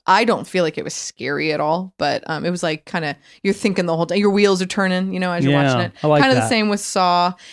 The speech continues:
Speaker 1: And even with The Sixth Sense, you're, you're kinda like, "Okay, what's going on here?" You know what I mean?
Speaker 2: So good.
Speaker 1: Um, so that's probably,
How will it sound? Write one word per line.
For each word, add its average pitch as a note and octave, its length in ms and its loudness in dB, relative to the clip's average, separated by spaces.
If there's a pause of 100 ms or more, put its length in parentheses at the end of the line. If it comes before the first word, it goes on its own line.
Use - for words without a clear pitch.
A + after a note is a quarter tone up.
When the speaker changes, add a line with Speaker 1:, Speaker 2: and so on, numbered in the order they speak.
Speaker 1:
And C4 140 0
even G#4+ 260 4
with A#3 140 0
The A3 80 -4
Sixth G#3 320 -4
Sense, G3+ 400 0
you're, G#3+ 80 -2
you're G#3 260 -4
kinda C4+ 300 0
like, G3+ 200 0
"Okay, A#3 240 -4
what's A#3+ 240 -4
going D#3 300 -4
on G2 160 -8
here?" C#3 200 -10
You F#3 140 -6
know F#3+ 100 -4
what F#3 80 -4
I - 20 -4
mean? F#3 80 -4
Speaker 2:
So E3+ 280 2
good. A#2 280 0 (180)
Speaker 1:
Um, F#3+ 640 -2
so - 160 -6
that's A3 220 2
probably, G3+ 920 0